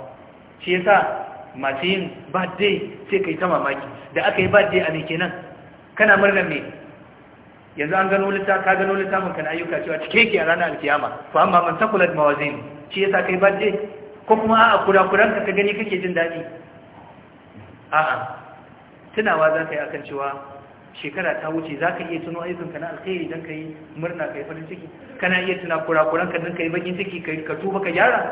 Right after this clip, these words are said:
To, kuma ga wata shekara ta zo, abin da ya kamata mai imani ya yi kenan. Allah ta'ala ya yafe mana kurakuranmu, Allah ya karɓi ayyukanmu. Allah ta'ala, kamar yadda muka ga bara shekara ta bara cikin ayyukan alkhairi, Allah ka ba mu tawfiki a wannan shekarar ma mu yi ayyukan alkhairi.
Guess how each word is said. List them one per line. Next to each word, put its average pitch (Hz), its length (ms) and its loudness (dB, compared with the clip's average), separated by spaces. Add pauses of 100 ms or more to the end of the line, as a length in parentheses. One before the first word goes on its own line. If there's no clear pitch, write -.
(320)
To, 156 120 -2
kuma 180 180 -4
ga 160 140 2
wata 156 240 -2
shekara 147 320 -6
ta 139 140 -4
zo, 143 120 -6
abin 180 260 -8
da 160 80 -6
ya 165 80 -4
kamata 156 360 -4
mai 139 200 -10
imani 151 320 -6
ya 120 60 -12
yi 123 160 -10
kenan. 104 200 -12 (400)
Allah 156 240 2
ta'ala 151 320 2
ya 151 80 4
yafe 147 160 -2
mana 135 160 -8
kurakuranmu, 123 640 -4
Allah 143 160 -2
ya 123 80 -6
karɓi 131 240 -6
ayyukanmu. 147 400 -6 (400)
Allah 156 220 2 (100)
ta'ala, 165 400 2
kamar 160 160 -2
yadda 170 240 -2
muka 165 160 -8
ga 170 160 -6
bara 160 400 4
shekara 165 720 0
ta 170 80 -2
bara 156 240 0
cikin 165 160 -8
ayyukan 170 320 -6
alkhairi, 165 240 -6
Allah 156 240 -2
ka - 80 -8
ba 151 160 0
mu 151 160 -4
tawfiki 135 320 -8
a 143 80 -6
wannan 151 240 -8
shekarar 147 320 -4
ma 143 80 -2
mu 143 80 -8
yi 147 80 -8
ayyukan 165 320 -8
alkhairi. 202 400 0